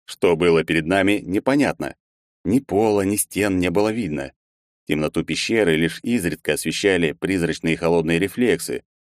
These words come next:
пробегавшие по потолку. Когда все выключили свет, даже стало казаться, что мы не в пещере, а где-нибудь на крайнем севере любуемся ночным небом, освещённым северным сиянием. «Как там, спуск есть?»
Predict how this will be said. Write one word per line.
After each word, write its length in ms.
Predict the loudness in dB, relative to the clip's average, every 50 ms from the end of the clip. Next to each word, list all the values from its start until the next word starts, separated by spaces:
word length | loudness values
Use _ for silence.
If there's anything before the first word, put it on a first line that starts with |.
| _
пробегавшие 640 | -8 -6 -2 -2 -2 0 2 0 0 0 -2 -4 -4
по 100 | -4 -4
потолку. 560 | -4 -2 -2 -2 -4 -4 -6 -6 -6 -8 _ _ _ _ _ _ _ _ _ _ _ _ _ _ -4
Когда 300 | -2 -2 0 2 2 0
все 180 | 2 2 2 2
выключили 460 | 2 2 0 -2 -6 -4 -4 -4 -4
свет, 340 | -4 -2 -2 -2 -2 -4 -4 _ _ _ _ _ -6
даже 240 | -2 -2 0 0 0
стало 280 | -2 0 0 0 0 0
казаться, 440 | 0 -2 0 0 0 0 -2 -4 -6
что 220 | -6 -4 -2 0
мы 100 | 2 2
не 160 | 2 2 0
в 80 | -2 -4
пещере, 640 | -6 -6 -4 -2 0 2 4 4 4 2 0 -2 _ _ _ _ _
а 120 | -2 -2 0
где-нибудь 460 | 2 4 4 6 6 6 4 2 0
на 100 | -2 -2
крайнем 340 | 2 2 4 4 4 2 0
севере 460 | -2 0 2 2 4 4 4 2 2
любуемся 480 | 0 0 0 2 2 2 2 0 0 0
ночным 380 | 0 0 0 0 0 0 2
небом, 400 | 2 2 2 0 0 -2 -4 -6 _ _ _ _ -10
освещённым 600 | -6 -4 -4 -2 -2 0 0 0 2 2 0 0
северным 500 | 0 -2 0 2 2 2 2 2 0 -2
сиянием. 720 | -2 -2 -4 -2 0 0 0 0 -2 -4 -6 -8 -8 -12 _ _ _ _ _ _ _ _ _ _ _ _ _ _ _ _ _ _ _ _ _
«Как 200 | 2 2 2 4
там, 160 | 4 0 -2
спуск 340 | -2 0 0 2 2 2 4
есть?» 300 | 4 4 2 2 -4 -10